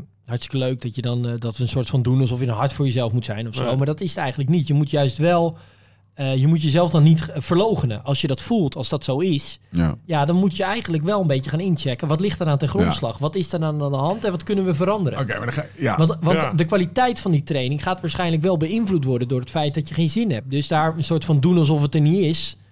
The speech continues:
Speaker 1: Alsof de olifant in de kamer er niet
Speaker 3: Eens.
Speaker 1: staat.
Speaker 3: Eens.
Speaker 1: Dat is
Speaker 3: En
Speaker 1: niet hoe het werkt.
Speaker 2: Ja, je moet
Speaker 3: Maar
Speaker 2: gewoon eerlijk zijn aan jezelf.
Speaker 1: Precies.
Speaker 3: Ja,
Speaker 2: Wat
Speaker 3: maar
Speaker 2: is er
Speaker 3: toch.
Speaker 2: aan de hand?
Speaker 3: Maar toch.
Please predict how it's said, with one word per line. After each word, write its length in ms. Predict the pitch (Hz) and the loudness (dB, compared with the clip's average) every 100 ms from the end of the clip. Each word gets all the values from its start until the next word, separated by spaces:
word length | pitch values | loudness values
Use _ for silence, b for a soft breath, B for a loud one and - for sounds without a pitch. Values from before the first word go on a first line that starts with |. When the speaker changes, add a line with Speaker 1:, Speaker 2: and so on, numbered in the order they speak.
| b b _ _ _ _ _ _ - | b b _ _ _ _ _ _ -6
Speaker 1:
Alsof 220 | 139 143 | -2 0
de 100 | 160 | 2
olifant 420 | 160 143 165 143 | 2 2 0 0
in 60 | 156 | 0
de 60 | |
kamer 260 | 147 165 165 | 0 2 4
er 100 | 151 | 4
niet 60 | 143 | 6
Speaker 3:
Eens. 80 | 117 | 4
Speaker 1:
staat. 440 | 208 175 175 - - _ _ | 4 2 0 -6 -18 _ _
Speaker 3:
Eens. 340 | - 131 101 - | -2 0 0 -2
Speaker 1:
Dat 120 | - | -2
is 80 | 151 | 0
Speaker 3:
En 60 | |
Speaker 1:
niet 120 | 233 214 | 0 0
hoe 100 | 214 | 0
het 100 | 175 | 2
werkt. 240 | 190 139 | 2 2
Speaker 2:
Ja, 80 | 143 | 0
je 100 | 131 | 2
moet 120 | 143 | 2
Speaker 3:
Maar 80 | 165 | 4
Speaker 2:
gewoon 200 | 165 175 | 4 4
eerlijk 180 | 185 175 | 2 0
zijn 220 | - 131 | -2 -2
aan 80 | 123 | -4
jezelf. 380 | 117 117 110 - | -4 -4 -6 -4
Speaker 1:
Precies. 480 | 170 160 185 - - | -2 0 0 -2 -2
Speaker 3:
Ja, 60 | |
Speaker 2:
Wat 80 | 143 | 2
Speaker 3:
maar 100 | 147 | 4
Speaker 2:
is 60 | 147 | 4
er 40 | |
Speaker 3:
toch. 100 | 135 | 4
Speaker 2:
aan 60 | 147 | 4
de 60 | 143 | 0
hand? 340 | 139 - - - | -2 -6 -16 -6
Speaker 3:
Maar 140 | 123 | -4
toch. 320 | 117 87 78 | 0 -2 -4